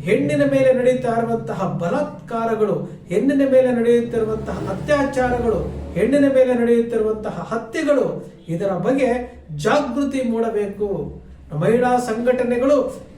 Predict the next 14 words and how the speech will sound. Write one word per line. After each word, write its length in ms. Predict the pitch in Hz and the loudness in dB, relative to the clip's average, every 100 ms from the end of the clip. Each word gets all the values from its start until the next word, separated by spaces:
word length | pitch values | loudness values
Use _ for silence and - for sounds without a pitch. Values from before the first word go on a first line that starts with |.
| - | -8
ಪ್ರತಿಭಟನೆಗಳನ್ನ 880 | 170 294 277 269 254 247 240 240 | -4 -2 0 2 2 2 0 0
ಮಾಡ್ತವೆ, 720 | 220 208 208 202 180 - - - - - - - | -2 -4 -4 -4 -4 -6 -8 -12 -12 -12 -14 -2
ಸುಮ್ನಾಗ್ತವೆ. 880 | 262 294 285 269 262 247 202 151 - | 0 2 2 2 0 0 0 -2 -6
ಆದರೆ 580 | 294 277 240 240 - - - | -2 0 2 0 -4 -14 -6
ಇಲ್ಲಿ 220 | 214 233 | -2 0
ನಡೀತಾ 440 | 196 226 262 247 233 | 2 0 0 0 -2
ಇರುವಂತಹ 540 | 226 226 214 220 - | -2 -4 -6 -10 -8
ಹೋರಾಟ 600 | 196 180 208 294 277 254 254 | -6 -4 0 0 0 -2 -2
ಯಾವ 220 | 214 226 | -2 0
ರೀತಿ 240 | 226 226 220 | 0 0 0
ಇದೆ 160 | 214 | 0
ಅಂತಂದ್ರೆ, 760 | 202 190 180 190 294 - - - _ _ _ | -2 -4 -6 -2 -2 -4 -10 -20 _ _ _
ಪಾಠ 600 | 160 185 208 208 196 185 | -12 -10 -8 -8 -8 -10
ಕಲಿಸಲೇಬೇಕು. 1600 | 175 220 - 226 220 226 233 180 185 214 202 208 196 185 147 | -8 -6 -6 -6 -2 0 0 0 0 0 0 -4 -4 -2 -4